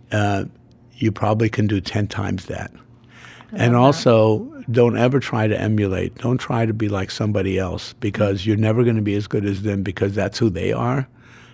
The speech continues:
Speaker 1: You're a unique individual. I say allow the unique you to blossom
Speaker 2: Hmm.
Speaker 1: because you have unique talents. You don't know what they are. I didn't know I'd do well in art, but I, I did find that out.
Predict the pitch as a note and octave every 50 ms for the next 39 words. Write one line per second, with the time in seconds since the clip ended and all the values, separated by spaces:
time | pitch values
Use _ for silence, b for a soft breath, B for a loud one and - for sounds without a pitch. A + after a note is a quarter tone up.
0 | B - A2+ B2 A#2+ A2 A2 G#2+ G#2+ G2 G2 A2 A#2 A2+ - A#2+ G#2+ G#2 G2 G2
1 | G#2 G2 G#2 - B2+ A#2+ A#2 A#2 B2+ C3 B2 - - - G#2 - - G#2 G2 G2
2 | G2+ G#2 G#2 G#2 G#2+ A2+ A2 A2 G#2+ G#2 G2 G2+ G#2 G2+ G2 - - G#2+ A2 A#2+
3 | A#2 A2 G#2+ G#2+ - - G2 F#2 F2+ E2+ F2 F#2 - - - C3+ C#3 D3 E3+ -
4 | B B B B B G#3 F#3+ F#3 G3 B B B - C3+ A2+ - - G#2+ G#2+ F#2+
5 | G#2+ B2 C3+ B2 B2 A2+ G#2+ G#2+ G#2+ G#2+ G#2 G#2 G2+ G2 - - - G2+ F#2 F2
6 | E2 D#2+ F2+ - - - - - - B B B B B B B B B - -
7 | B2 A2 G#2+ A2+ A2+ A#2 A#2 B2 C#3 C3+ - C#3 C3 A#2+ G#2 G2+ G2+ A2 A2 G2
8 | G#2 G#2+ A2 G#2+ A#2 A#2+ A2+ A2 G#2+ G#2 G#2+ G#2+ G#2 A2+ A#2 B2 C#3 - - -
9 | - - G#2+ G#2 G#2 F#2+ F2+ G2 G2 G2 F#2 F#2 F#2+ G2 G2 G#2+ C3+ F#3 - -
10 | - - F#2+ F#2 - - - - - _ - - - G#2+ G2 F#2 F2+ F#2+ - -
11 | G2+ G2+ G2+ G#2 G#2 F#2+ G2 G#2+ - - - - - - - G2 G2 G2 F#2+ F#2
12 | F2+ F#2 F2 F#2 B2 C#3 A2+ F2+ E2+ -